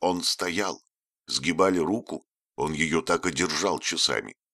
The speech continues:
Ему можно было придавать любые позы. Врачи это именуют восковой гибкостью, только сам он не двигался и не шевелился. Мускулы его нервам не подчинялись.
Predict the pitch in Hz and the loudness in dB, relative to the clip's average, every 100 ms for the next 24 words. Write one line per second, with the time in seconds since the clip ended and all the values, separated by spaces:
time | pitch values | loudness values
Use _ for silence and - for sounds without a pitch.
0 | _ _ _ - 64 73 76 95 82 87 | _ _ _ -12 -4 -2 4 4 4 0
1 | 85 87 78 73 82 98 - 82 82 87 | 2 2 0 2 2 2 0 -2 0 0
2 | 104 95 - 76 82 55 - _ _ _ | 0 -2 0 0 0 -6 -12 _ _ _
3 | - 67 73 - 143 131 113 107 92 90 | -4 4 4 6 4 4 2 0 0 2
4 | 127 120 - - - - - 90 98 127 | 2 0 -4 -14 -2 0 2 0 2 0
5 | 80 92 123 - 65 - - - - - | 0 -2 -2 -2 -6 -4 -6 -10 -12 -14
6 | - 110 110 - 101 - 107 123 123 117 | 0 2 2 4 4 6 4 4 4 2
7 | 107 90 104 104 98 - 92 95 90 98 | 0 0 0 2 2 2 0 0 0 0
8 | 87 87 67 50 - - - _ _ _ | 0 0 -2 -6 -6 -6 -10 _ _ _
9 | _ _ - 82 143 - 123 117 113 104 | _ _ -4 2 2 2 -2 0 0 2
10 | 104 90 95 95 95 95 - 95 - 87 | 2 4 2 2 0 -2 -2 -2 -2 -2
11 | 76 76 76 65 - | -2 -2 -4 -8 -10